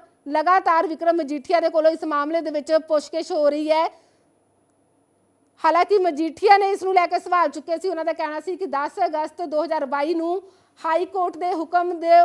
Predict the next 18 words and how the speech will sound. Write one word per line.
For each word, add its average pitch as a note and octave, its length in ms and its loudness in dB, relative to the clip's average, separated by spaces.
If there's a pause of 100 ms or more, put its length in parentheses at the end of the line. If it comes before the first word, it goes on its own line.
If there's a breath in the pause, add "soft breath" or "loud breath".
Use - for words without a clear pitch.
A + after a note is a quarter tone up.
ਬਾਅਦ D4+ 420 0 (400 soft breath)
ਇਹ D#4 140 -6
ਕਿਤੇ G#4 320 -4
ਨਹੀਂ G4+ 140 0
ਕਿਹਾ F4+ 260 0
ਗਿਆ E4 260 0
ਕਿ F#4 220 -4
ਐਸ E4 320 -2
ਆਈ F4+ 180 -2
ਟੀ E4+ 140 -8
ਦੇ D#4+ 120 0
ਅੱਗੇ D4+ 160 -4
ਉਹਨਾਂ D#4 180 -2
ਨੇ F4+ 100 -4
ਪੇਸ਼ D#4 320 -10
ਹੋਣਾ D#4+ 180 -4
ਹੈ, F#4 80 -2
ਪਰ D#4 440 0